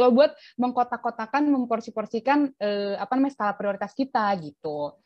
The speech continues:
Terus yang ketiga, mungkin untuk lomba secara, eh, lomba tim ya, itu kita juga belajar gitu loh, gimana caranya work as a team, gimana sih jadi, apa namanya, tim yang solid, saling, apa ya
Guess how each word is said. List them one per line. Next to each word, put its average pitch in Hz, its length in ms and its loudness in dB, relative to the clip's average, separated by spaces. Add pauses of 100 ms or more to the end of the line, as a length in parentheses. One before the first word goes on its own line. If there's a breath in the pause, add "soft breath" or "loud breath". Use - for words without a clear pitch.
(320 soft breath)
Terus 262 160 6
yang 247 160 2
ketiga, 226 560 4
mungkin 220 480 -2
untuk 233 320 -4
lomba 196 400 2 (320)
secara, 196 400 -4
eh, - 0 -
lomba 208 240 2
tim 254 240 0
ya, 190 240 -4
itu 269 160 -4
kita 262 240 -4
juga 240 160 0
belajar 214 400 0
gitu 190 240 -8
loh, 190 80 -4
gimana 208 240 -6
caranya 220 240 -4
work 202 240 -4
as 180 160 -12
a 180 80 -12
team, 226 240 2
gimana 185 320 -2
sih 294 160 0 (400 loud breath)
jadi, 202 400 4
apa 247 240 -6
namanya, 247 320 -2
tim 220 160 -4
yang 208 160 -8
solid, 277 480 2
saling, 208 480 -4 (320 soft breath)
apa 220 320 -2
ya 214 180 2